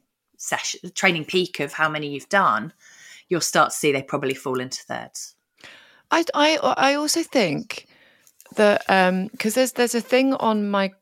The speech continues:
Speaker 2: Garmin at the moment, and it asks me how I feel after every run. Um, and in some ways, I quite like that, but in other ways, I hate it because it's,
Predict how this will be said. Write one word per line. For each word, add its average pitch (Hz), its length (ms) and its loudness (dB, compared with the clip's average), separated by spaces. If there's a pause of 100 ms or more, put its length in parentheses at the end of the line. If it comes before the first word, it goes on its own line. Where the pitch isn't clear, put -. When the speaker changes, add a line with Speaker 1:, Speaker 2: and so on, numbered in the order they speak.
(180)
Speaker 2:
Garmin 185 380 2
at - 100 -8
the 175 60 -4
moment, 170 460 -2
and 151 120 -6
it - 140 -8
asks 190 400 0
me 202 120 -2
how 170 200 -2
I 160 120 -2
feel 151 560 -2
after 151 300 -4
every 190 360 -2
run. 214 440 2 (680)
Um, 185 420 2 (760)
and 208 140 2
in 220 120 -4
some 269 300 0
ways, 214 260 0
I 185 80 -2
quite - 380 -2
like 202 720 0
that, - 560 -4 (400)
but 180 240 2
in 185 160 4
other 208 260 0
ways, 190 420 0
I 185 140 2
hate 190 380 -4
it - 160 -4
because 165 320 -8
it's, - 180 -8